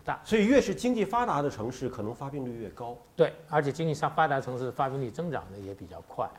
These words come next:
Speaker 2: 嗯。
Speaker 1: 目前来讲，我们统计二零一八年，就是我们能拿到的就是二零一八年统计的二零一五年的数据，那么是新发全国将近四十万。
Speaker 2: 嗯。
Speaker 1: 那么按我们百分之四的增长率来讲，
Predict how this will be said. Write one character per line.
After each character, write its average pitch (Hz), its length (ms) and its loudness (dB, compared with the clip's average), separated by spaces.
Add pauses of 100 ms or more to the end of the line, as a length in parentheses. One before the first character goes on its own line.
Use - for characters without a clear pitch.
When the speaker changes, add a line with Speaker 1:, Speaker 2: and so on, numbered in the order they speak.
(180)
Speaker 2:
嗯。 - 340 -10
Speaker 1:
目 214 60 4
前 160 160 6
来 160 120 6
讲， 120 300 2
我 101 120 -6
们 156 300 0 (300)
统 107 260 -8
计 160 300 -4
二 170 100 6
零 170 120 2
一 185 60 0
八 196 220 8
年， 117 280 -4 (220)
就 123 80 -6
是 120 60 -2
我 110 100 -4
们 147 120 0
能 170 120 0
拿 139 160 -2
到 160 140 2
的 107 100 -4
就 104 100 -10
是 98 80 -10
二 113 140 -6
零 120 140 -6
一 123 40 -8
八 123 140 -4
年 107 240 -8
统 101 220 -16
计 107 100 -12
的 101 80 -8
二 110 120 -8
零 110 140 -12
一 123 80 -8
五 120 100 -8 (100)
年 95 120 -18
的 120 80 -10
数 131 200 -8
据， 110 180 -12 (400)
那 117 140 -6
么 98 280 -8
是 98 440 -10
新 135 240 -6
发 127 300 0 (120)
全 123 220 -10
国 113 240 -8 (220)
将 139 160 -8
近 117 120 -8
四 107 200 -12
十 - 120 -18
万。 92 100 -18 (260)
Speaker 2:
嗯。 - 60 -18 (220)
Speaker 1:
那 165 100 0
么 151 120 4
按 170 180 4
我 127 80 2
们 131 160 -2
百 107 160 -2
分 120 100 -6
之 123 60 -6
四 165 200 -4
的 113 120 -4
增 139 160 -6
长 104 220 -6
率 135 140 -4
来 98 160 -10
讲， 98 200 -14